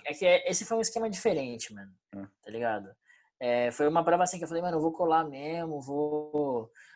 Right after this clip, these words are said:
Speaker 1: Chegou lá na hora da prova, vou mandar no grupo da sala. Só que a professora, ela fez o quê? Ela colocou todas as perguntas, tipo, tinha, sei lá, mais de cem perguntas pra vinte, pra cada um responder vinte. Então, tipo, podia vir qualquer uma em ordem aleatória.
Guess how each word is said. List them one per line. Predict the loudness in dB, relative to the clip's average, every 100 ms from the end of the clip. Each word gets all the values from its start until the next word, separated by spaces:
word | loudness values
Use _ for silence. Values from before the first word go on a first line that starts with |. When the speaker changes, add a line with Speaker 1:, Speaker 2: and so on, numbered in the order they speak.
| _
Speaker 1:
Chegou | -4 2 6
lá | 6
na | 6
hora | 4
da | 2
prova, | 0 -4
vou | -2
mandar | 0
no | 0
grupo | -2 0
da | 0
sala. | 2 0 0
Só | -4
que | -10
a |
professora, | -8 -8 0 4 6
ela | 6 4
fez | 2 -2
o |
quê? | -2 0
Ela | 0
colocou | 2 0 -2
todas | -4 -2 0
as | -2
perguntas, | 0 0 0 -4 -6
tipo, | -4 -2
tinha, | 2
sei | 4
lá, | 4
mais | 6 4 4 0
de | 0
cem | -2 -4 -4 -2
perguntas | -2 0 -2 0 0 0 -4 -8 -20 -20 _ _
pra | 8 10 10 10 8 6 2
vinte, | -2 -2 -2 0 0 -2 _
pra | -2 0
cada | 2
um | 0
responder | 0 0 2
vinte. | 0 -6 -6
Então, | -8
tipo, | -6 -6 -6 -4
podia | -2 0 0
vir | 0
qualquer | 0 4 4
uma | 4
em | 4
ordem | 6 8
aleatória. | 12 12 12 12 12 12